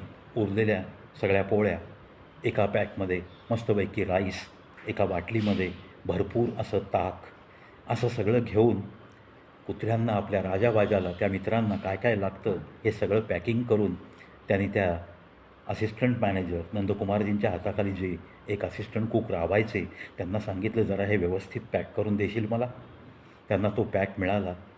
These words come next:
आणि अजय सरांनी एक ॲटो पकडली आणि आपल्या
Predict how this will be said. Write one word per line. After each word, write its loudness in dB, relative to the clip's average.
आणि 0
अजय 0
सरांनी -2
एक -2
ॲटो 0
पकडली -4
आणि 4
आपल्या 0